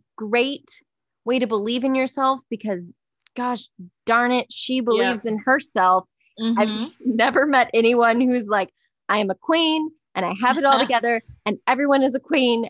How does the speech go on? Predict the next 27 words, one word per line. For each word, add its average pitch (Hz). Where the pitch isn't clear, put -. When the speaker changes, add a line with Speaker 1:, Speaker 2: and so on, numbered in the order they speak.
Speaker 1:
and 180
I 202
am, 208
I 202
am 214
the 233
personification 208
of 185
a 175
fierce 185
woman." 180
Speaker 2:
Yeah. 208
Speaker 1:
Um, 185
but 240
yeah, 240
like, 202
carrying 226
on 214
this, 202
that 196
legacy 208
of, 180
like, 190
a 190
fierce 185
wrap 185
dress, 160